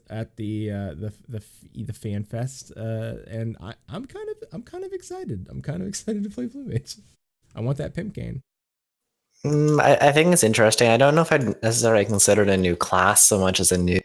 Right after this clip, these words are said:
Speaker 2: system, kind
Speaker 1: Yeah.
Speaker 2: of like, uh, Palace of the Dead was added to Eureka.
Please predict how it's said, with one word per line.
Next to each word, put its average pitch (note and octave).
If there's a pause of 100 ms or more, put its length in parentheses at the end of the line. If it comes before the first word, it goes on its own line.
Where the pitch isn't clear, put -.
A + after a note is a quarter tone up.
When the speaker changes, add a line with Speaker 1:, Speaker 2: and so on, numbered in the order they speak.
Speaker 2:
system, A2+ (320)
kind G#2+
Speaker 1:
Yeah. G#2
Speaker 2:
of G2
like, F#2+
uh, D2+
Palace G2
of F2
the F2+
Dead G2
was F#2+
added G2
to G2
Eureka. F#2